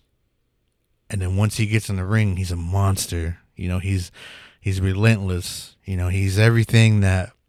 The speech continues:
his opponent doesn't want him to be. And, you know, it's like, that right there, like,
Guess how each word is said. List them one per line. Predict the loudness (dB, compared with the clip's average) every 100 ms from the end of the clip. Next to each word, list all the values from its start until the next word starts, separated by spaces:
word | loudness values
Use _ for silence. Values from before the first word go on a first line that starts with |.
| _ _ _ _
his | 2 4
opponent | 2 4 4 4
doesn't | 2 0 2
want | 4 6 4
him |
to | 2
be. | -2 -6 -6 _ -20 -20 _ _ _ _ _ _ -4
And, | -2
you | 0
know, | 0
it's | -2 -4
like, | -4 -4 _ _ _ _
that | -4 -2 -4
right | 0 0
there, | 2 2 2
like, | 0 -4